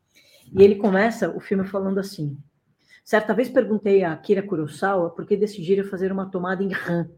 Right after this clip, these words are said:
de determinada maneira. A resposta foi que se tivesse colocado a câmera uma polegada pra esquerda, a fábrica da Sony apareceria na tomada.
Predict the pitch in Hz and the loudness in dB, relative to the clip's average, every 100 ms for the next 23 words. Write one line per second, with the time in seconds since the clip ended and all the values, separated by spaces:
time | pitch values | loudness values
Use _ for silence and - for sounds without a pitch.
0 | _ _ - 170 170 170 180 180 170 185 | _ _ -10 -4 -2 -2 -2 -2 -2 0
1 | 190 190 175 139 131 135 - _ - - | 0 0 0 0 -4 -8 -14 _ -20 -20
2 | _ 175 190 190 208 214 214 196 - - | _ -4 -4 -2 0 0 -4 -14 -12 -2
3 | 151 131 - _ _ _ _ - 190 190 | -2 -2 -10 _ _ _ _ -14 -8 -2
4 | 165 269 - 254 233 190 185 - 156 147 | 2 2 2 -2 0 0 -2 -2 -4 -2
5 | 160 196 208 208 180 165 180 175 - - | 0 0 2 0 0 -4 -6 -10 -2 2
6 | 170 135 131 - _ - 170 202 202 202 | 2 0 -8 -12 _ -16 -6 -4 -2 -4
7 | 196 190 - 196 196 190 190 185 196 202 | -4 -4 -6 -8 -6 -6 -6 -4 -4 -4
8 | 202 202 143 139 143 | -6 -4 -2 -4 -8